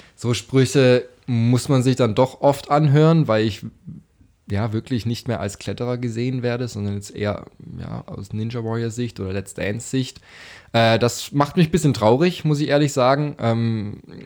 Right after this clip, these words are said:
dass die Leute doch so schnell vergessen haben, wo ich eigentlich herkomme. Ähm, auf der anderen Seite, meine Freunde wissen, wer ich bin, wo ich herkomme, deshalb, äh, ist mir das eigentlich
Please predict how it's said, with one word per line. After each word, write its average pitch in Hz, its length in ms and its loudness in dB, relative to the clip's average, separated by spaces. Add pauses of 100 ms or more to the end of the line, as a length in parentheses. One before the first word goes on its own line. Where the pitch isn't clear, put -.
(420)
dass 110 220 -6
die 120 100 -4
Leute 113 320 0 (380)
doch 110 180 -8
so - 180 -6
schnell 110 280 -4
vergessen 104 460 -4
haben, 110 240 -2
wo 104 120 2
ich 101 140 -4
eigentlich 117 400 -2
herkomme. 143 540 0 (680)
Ähm, 107 580 2 (200)
auf - 160 -6
der 101 80 -4
anderen 110 180 -2
Seite, 104 260 2
meine 98 240 0
Freunde 101 380 -2
wissen, 98 240 -6
wer 101 120 -2
ich 98 140 -6
bin, 101 240 -4
wo 98 100 -6
ich 95 120 -10
herkomme, 101 400 -6
deshalb, 95 460 -8
äh, 87 180 -10
ist - 160 -16
mir 92 80 -8
das 95 140 -12
eigentlich 92 280 -10